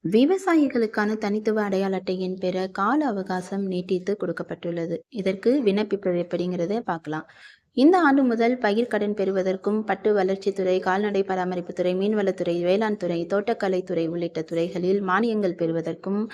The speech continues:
இந்த தனித்துவ அடையாள அட்டை அவசியம் என சொல்லியிருக்காங்க. இதற்கு நீங்க இலவசமாகவே ஆன்லைன்ல பதிவு செய்து கொள்ள முடியும் என சொல்லியிருக்காங்க. ஆ, கிராமங்களை பொறுத்த வரைக்கும் வேளாண், தோட்டக்கலை, வேளாண் பொறியியல் துறை,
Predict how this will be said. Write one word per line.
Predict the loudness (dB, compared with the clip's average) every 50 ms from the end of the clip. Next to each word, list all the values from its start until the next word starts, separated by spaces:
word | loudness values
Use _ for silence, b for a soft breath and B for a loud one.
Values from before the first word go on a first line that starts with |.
| B B B B B B
இந்த | 0 4 6 6 8 6 6
தனித்துவ | 4 4 2 2 2 2 2 2 2
அடையாள | 2 2 2 0 2 0 0
அட்டை | -2 0 0 0 0 0 -2 -4 -4
அவசியம் | -4 -2 -2 -2 -2 -4 -2 -2 -2 -2 -4 -6
என | -4 -4 -4 -4 -4 -4
சொல்லியிருக்காங்க. | -4 -4 -4 -4 -4 -6 -6 -6 -6 -8 b b b b _ 0
இதற்கு | 2 4 4 4 4 4
நீங்க | 4 4 4 2
இலவசமாகவே | 2 2 2 2 2 2 2 0 0 0 0 0 0 0 2 2 4 2 2 2
ஆன்லைன்ல | 0 0 0 0 0 0 0 -2 -2 -2 0
பதிவு | 0 0 0 0 -2 -2
செய்து | -2 -2 -2 -2 -2
கொள்ள | -2 -2 -2 -2
முடியும் | -2 -2 -2 -2 -2 -2 -4 -4 -6 -6
என | -4 -4 -4 -4 -4 -6
சொல்லியிருக்காங்க. | -6 -8 -8 -8 -8 -6 -6 -6 -8 -10 _ _ _ _ _ _ B B B B B B B B B -2
ஆ, | 0 0 0 0 0 0 0 2
கிராமங்களை | 4 6 6 8 8 8 8 8 6 6 4 2
பொறுத்த | 2 0 -2 0 -2 0 0
வரைக்கும் | 2 2 2 2 2 2 2 2 2 4
வேளாண், | 4 4 4 4 4 2 2 0 -2 -4 -8 -6 -2
தோட்டக்கலை, | 0 2 2 2 0 2 2 4 4 4 4
வேளாண் | 4 4 4 4 2 2 0 0
பொறியியல் | 2 2 2 2 2 2 2 0 0
துறை, | 2 2 2 4 4 4